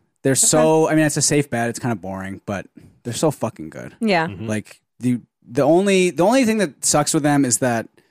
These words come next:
Speaker 1: I feel like they do go cold kind of quick. And we've, God, we've talked about fries going cold so much on this show,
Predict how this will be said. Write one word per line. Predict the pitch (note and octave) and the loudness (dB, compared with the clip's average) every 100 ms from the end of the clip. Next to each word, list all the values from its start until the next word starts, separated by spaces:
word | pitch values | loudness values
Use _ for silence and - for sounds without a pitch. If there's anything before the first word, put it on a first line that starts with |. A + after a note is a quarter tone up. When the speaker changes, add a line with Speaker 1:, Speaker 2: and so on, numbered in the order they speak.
| _ _ | _ _
Speaker 1:
I | B2 | -4
feel | E3 | 0
like | F#3 | 2
they | F#3 C3+ | 2 0
do | C3+ | 0
go | C3 | 0
cold | B2 - A2+ - | 0 -2 -6 -4
kind | A#2 | -6
of | G#2+ | -6
quick. | - G#2+ - | -8 -8 -2
And | D3+ | 2
we've, | F3+ - _ _ _ _ _ | 2 2 _ _ _ _ _
God, | A2 G#2+ | -6 -4
we've | F#2+ A#2+ | -4 -4
talked | C3+ C3 | -2 0
about | C#3 C#3 B2+ - _ _ - | 0 0 -2 -8 _ _ -20
fries | - - A#2 C#3 | -10 -2 0 2
going | D3 C3+ | 2 0
cold | B2 G#2+ G#2+ A#2+ B2+ | -2 -6 -4 -4 -6
so | - - A2+ | -8 -4 -2
much | A#2 A2+ | -2 -4
on | A#2+ | -4
this | A#2 | -4
show, | A2+ A2 G#2 G#2 | -4 -2 -2 -4